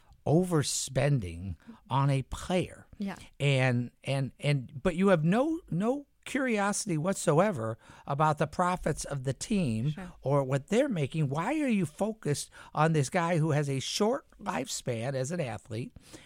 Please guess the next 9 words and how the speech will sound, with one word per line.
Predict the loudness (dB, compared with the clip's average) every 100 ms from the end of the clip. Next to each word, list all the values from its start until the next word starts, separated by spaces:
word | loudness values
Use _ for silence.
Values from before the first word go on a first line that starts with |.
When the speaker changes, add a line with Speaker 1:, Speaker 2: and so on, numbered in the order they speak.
| -20 _
Speaker 1:
And | 0 4 4 4 0 -4 _ _ _
one | -2 2 2
of | 2
the | 0
great | 4 2 4
myths | 0 2 0 -2 -4
they | -4
sell | -2 -2 -2 -2
people | -8 -10 -10 -12